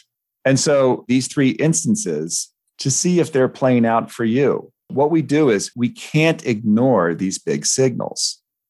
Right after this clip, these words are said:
So letting that be, but developing an awareness, opening your eyes to it and noticing what happens in the presence of these big signals,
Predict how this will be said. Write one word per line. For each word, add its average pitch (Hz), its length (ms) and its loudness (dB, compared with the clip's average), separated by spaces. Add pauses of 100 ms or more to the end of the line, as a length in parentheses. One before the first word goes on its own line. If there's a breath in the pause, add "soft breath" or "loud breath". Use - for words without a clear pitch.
(120)
So - 140 -2
letting 156 320 4
that 110 280 2
be, 131 260 2
but - 320 -2
developing 107 680 -2
an 85 140 -4
awareness, 82 600 -6
opening 127 380 2
your 117 200 0
eyes 82 500 -2
to 80 180 -6
it 73 180 -6
and 85 160 -2
noticing 95 540 2
what 117 160 0
happens 67 760 -4 (220)
in 139 140 2
the 151 60 0
presence 82 520 -2
of 76 140 -12
these 85 180 -2
big 90 400 0
signals, 85 640 -2